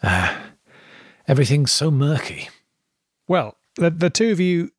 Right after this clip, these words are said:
Speaker 2: the two of you are, uh, being choppered out to the cruise liner later this evening, uh, and then it takes place tomorrow. Oh, and I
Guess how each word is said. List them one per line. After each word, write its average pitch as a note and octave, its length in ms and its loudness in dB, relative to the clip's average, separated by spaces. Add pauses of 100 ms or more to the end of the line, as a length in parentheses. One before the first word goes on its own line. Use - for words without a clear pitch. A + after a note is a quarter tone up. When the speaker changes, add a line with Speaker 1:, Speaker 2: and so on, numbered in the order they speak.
(200)
Speaker 2:
the C#3 100 -2
two G3+ 180 2
of E3+ 80 -2
you E3 180 2
are, C#3+ 140 0
uh, C3+ 280 -2 (100)
being D3 180 -2
choppered D#3+ 320 -2
out C#3+ 220 -2 (160)
to B2+ 380 0
the A#2+ 500 -2
cruise C#3+ 240 2
liner C#3 340 2 (240)
later C#3 240 0
this B2 100 2
evening, E3+ 300 2 (840)
uh, B2 40 -4
and A#2+ 200 0
then C3 100 4
it B2 40 -4
takes C#3+ 220 -2
place B2+ 180 2
tomorrow. D3+ 340 2
Oh, E3+ 60 2
and D#3 100 2
I D#3+ 60 0